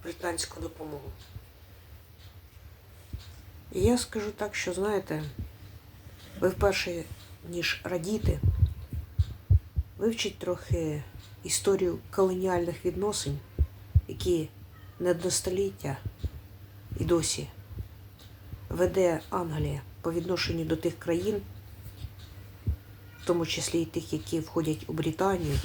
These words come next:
сьогодні. І як вона відносилася до своїх васалів, як її керівники усіх часів, так звані королі, відносилися до васалів.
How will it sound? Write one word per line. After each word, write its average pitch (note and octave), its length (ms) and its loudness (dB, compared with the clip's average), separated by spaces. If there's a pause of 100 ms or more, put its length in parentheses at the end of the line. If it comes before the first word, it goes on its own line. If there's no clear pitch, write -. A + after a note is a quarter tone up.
(140)
сьогодні. C#3 480 0 (1800)
І E3+ 200 0
як G3+ 260 4
вона E3+ 180 0
відносилася D#3 880 0 (580)
до D3+ 460 2 (380)
своїх D#3+ 520 -2
васалів, D3 560 0 (880)
як C#3+ 240 -2
її D3 360 4 (500)
керівники F3 720 4 (540)
усіх - 280 0
часів, - 540 -2 (1500)
так D3+ 140 -4 (240)
звані D#3 340 4
королі, D#3 480 0 (920)
відносилися D#3+ 600 0
до C#3+ 120 0
васалів. C#3 480 2